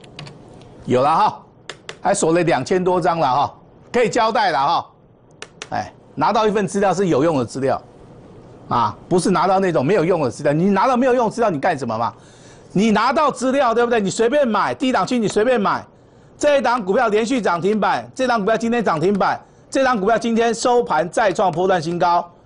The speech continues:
涨八趴，明天再创波段新高。老师打开给你看，老师给你打开给你看的时候，红不让，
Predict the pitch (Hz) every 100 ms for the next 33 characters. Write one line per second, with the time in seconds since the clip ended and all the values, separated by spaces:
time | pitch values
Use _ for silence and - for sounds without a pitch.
0 | - - 131 135 170 165 170 165 170 208
1 | 220 214 190 180 175 165 160 165 160 -
2 | - - 131 - - 123 143 135 110 135
3 | 113 - - - - 165 196 226 254 220
4 | 214 170 156 220 196 196 - 208 160 175
5 | 151 117 - - - - 202 240 214 277